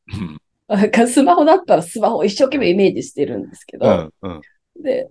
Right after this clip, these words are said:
Speaker 2: で、そうすると、あの、十五分後には寝てます。
Speaker 1: あ、そうなんだ。
Speaker 2: <laughs>
Speaker 1: へえ、あ、そっか。じゃあ、
Speaker 2: うんうん。
Speaker 1: 連続していろんなことを考えるから、
Speaker 2: うんうんうんうん。
Speaker 1: どんどんどんどん、こう、
Speaker 2: うんうん。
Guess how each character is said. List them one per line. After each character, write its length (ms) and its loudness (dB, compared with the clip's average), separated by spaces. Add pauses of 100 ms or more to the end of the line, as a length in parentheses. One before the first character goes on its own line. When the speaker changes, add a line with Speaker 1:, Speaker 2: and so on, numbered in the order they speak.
Speaker 2:
で、 60 0
そ 160 0
う 20 -4
す 120 -4
る 120 -6
と、 420 0 (100)
あ 220 -4
の、 560 -12 (380)
十 220 0
五 100 2
分 200 -4
後 120 2
に 100 0
は 60 0
寝 120 -4
て 140 -8
ま 140 -10
す。 160 -14 (300)
Speaker 1:
あ、 120 4
そ 180 -2
う 40 2 (180)
な 420 -8
ん 80 -8
だ。 240 -14 (1800)
Speaker 2:
<laughs> 1300 -6
Speaker 1:
へ 200 0
え、 60 0
あ、 120 0
そ 140 -2
っ 80 -6
か。 140 0
じ 100 0
ゃ 40 0
あ、 60 -12 (220)
Speaker 2:
う 60 -6
ん 20 -10
う 20 -10
ん。 40 -6
Speaker 1:
連 240 0
続 320 -8
し 100 -10
て 120 0
い 60 -2
ろ 140 -2
ん 60 -8
な 100 -4
こ 120 -6
と 180 0
を 40 -4
考 360 -6
え 160 2
る 120 -4
か 140 -2
ら、 800 -2
Speaker 2:
う 40 -8
ん 20 -6
う 40 -6
ん 0 -
う 0 -
ん 20 -10
う 40 -12
ん。 40 -14
Speaker 1:
ど 120 -4
ん 60 -6
ど 140 -2
ん 60 -4
ど 120 0
ん 100 -10
ど 100 -4
ん、 400 -8
こ 120 -4
う、 40 2
Speaker 2:
う 40 4
ん 20 2
う 340 0
ん。 40 -14